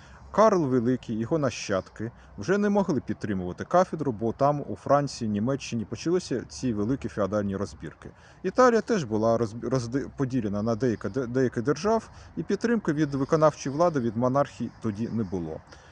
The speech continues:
Тоді до влади приходять у Римській області місцеві еліта, тобто родина графа Феофілакта. Точніше, не сама родина, а деякі її жінки. Ці жінки стали досить впливовими,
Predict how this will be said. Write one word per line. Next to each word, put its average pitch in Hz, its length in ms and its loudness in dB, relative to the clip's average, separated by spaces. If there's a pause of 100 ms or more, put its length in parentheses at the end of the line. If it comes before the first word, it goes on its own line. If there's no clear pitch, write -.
(180)
Тоді 208 380 0 (360)
до 127 180 2
влади 180 320 4
приходять 139 600 -2
у 127 120 2
Римській 92 720 -2 (100)
області 160 600 0 (240)
місцеві 180 640 0
еліта, 101 400 -2 (120)
тобто 233 300 2
родина 165 340 2
графа 131 420 0
Феофілакта. 92 800 -6
Точніше, 113 480 -6
не 110 100 -4
сама 156 320 0
родина, 196 420 0 (100)
а 110 120 0
деякі 156 440 -2
її 104 340 -4
жінки. - 420 -8 (440)
Ці 349 160 4
жінки 226 280 0
стали 127 320 4
досить 110 280 -2
впливовими, 135 760 0